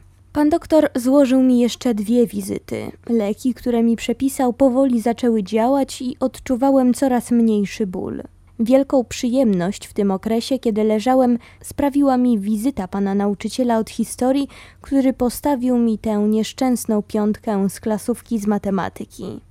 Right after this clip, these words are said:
Złożył mi gratulacje i zapytał, kto wcześniej uczył mnie matematyki. „Stryj Vitalis”, odparłem krótko. „Ukończył studia inżynieryjne w Mitwajdzie w Niemczech, a także moja siostra Barbara,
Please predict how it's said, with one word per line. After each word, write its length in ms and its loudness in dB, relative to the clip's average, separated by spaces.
Złożył 440 2
mi 140 2
gratulacje 760 -2
i 40 0
zapytał, 480 -2
kto 220 -4
wcześniej 680 -4
uczył 360 -2
mnie 240 2
matematyki. 960 -4
„Stryj 380 -2
Vitalis”, 560 -4
odparłem 560 -2
krótko. 500 -8
„Ukończył 540 2
studia 400 -2
inżynieryjne 760 0
w 80 -8
Mitwajdzie 600 0
w 60 -4
Niemczech, 640 -2
a 100 -2
także 320 -2
moja 240 0
siostra 360 -4
Barbara, 600 -2